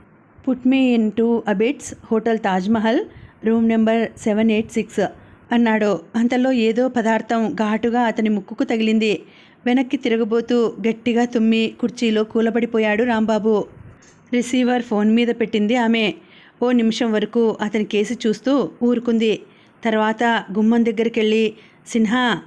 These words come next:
నెమ్మదిగా పిలిచింది. అవతలి వరండాలోంచి గబగబా వచ్చాడు సిన్హా. "ఇతను చాలా డేంజరస్ ఫెలో, జాగ్రత్తగా మన భవనానికి తీసుకెళ్ళండి," అందామె. "అలాగే రాణి,"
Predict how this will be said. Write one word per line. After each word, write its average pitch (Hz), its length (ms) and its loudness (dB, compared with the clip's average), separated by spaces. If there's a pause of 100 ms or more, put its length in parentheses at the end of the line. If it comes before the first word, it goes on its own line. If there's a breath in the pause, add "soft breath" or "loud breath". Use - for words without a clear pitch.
(180)
నెమ్మదిగా 233 440 2
పిలిచింది. 226 600 0 (520 loud breath)
అవతలి 233 340 0
వరండాలోంచి 220 1000 0
గబగబా 208 380 0
వచ్చాడు 208 400 -2
సిన్హా. 226 440 0 (560 loud breath)
"ఇతను 208 280 -2
చాలా 214 420 0
డేంజరస్ 208 540 -2
ఫెలో, 208 340 0 (200)
జాగ్రత్తగా 208 640 -2
మన 208 300 0
భవనానికి 202 600 -2
తీసుకెళ్ళండి," 214 800 -2 (400 loud breath)
అందామె. 233 500 2 (520 soft breath)
"అలాగే 196 360 0
రాణి," 226 480 0